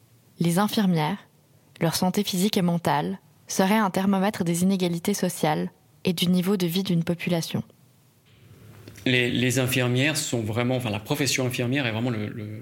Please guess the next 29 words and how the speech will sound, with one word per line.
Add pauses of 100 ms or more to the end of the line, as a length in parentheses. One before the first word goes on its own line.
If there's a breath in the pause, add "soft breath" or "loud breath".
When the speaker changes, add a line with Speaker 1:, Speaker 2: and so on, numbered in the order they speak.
Speaker 2:
le
symbole
de
ce
qu'on
appelle
la
classe
moyenne. (1300 loud breath)
Et,
et
cette
classe
moyenne, (320)
c'est,
euh,
le
pilier
de,
de
nos
démocraties,
quoi. (120)
Nos
démocraties,
elles
se
sont (460)
développées